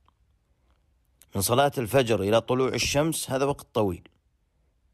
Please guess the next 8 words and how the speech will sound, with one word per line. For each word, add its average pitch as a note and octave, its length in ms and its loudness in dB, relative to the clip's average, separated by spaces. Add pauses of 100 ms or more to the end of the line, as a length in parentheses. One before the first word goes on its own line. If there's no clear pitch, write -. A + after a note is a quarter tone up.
(240)
ومن G2+ 180 -2
طلوع B2 320 4
الشمس A#2 400 -2
حتى - 280 -4
ترتفع G#2+ 560 -4
هذا C#3 280 -2
وقت C3 240 -4
قصير، - 460 -6